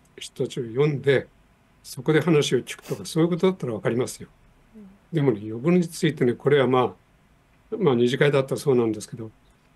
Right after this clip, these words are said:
Speaker 1: おそらく二次会の方がお金かかってるんでしょうけど、これはね。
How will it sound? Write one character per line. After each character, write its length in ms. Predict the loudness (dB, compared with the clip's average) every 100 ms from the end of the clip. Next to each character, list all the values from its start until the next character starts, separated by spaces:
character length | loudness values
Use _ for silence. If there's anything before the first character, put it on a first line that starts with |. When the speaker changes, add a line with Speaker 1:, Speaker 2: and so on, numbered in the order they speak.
| _ _ _
Speaker 1:
お 60 | -4
そ 100 | 0
ら 100 | 0
く 100 | 0
二 140 | -2
次 80 | 0
会 140 | 2
の 100 | 4
方 100 | 4 0
が 60 |
お 20 |
金 180 | 2 2
か 100 | 4
か 140 | 2 2
っ 40 |
て 100 | 4
る 60 | 4
ん 20 |
で 60 |
し 120 | 4 4
ょ 40 |
う 40 |
け 80 | 4
ど、 60 | 4
こ 100 | 2
れ 120 | 0
は 40 |
ね。 200 | 0 -4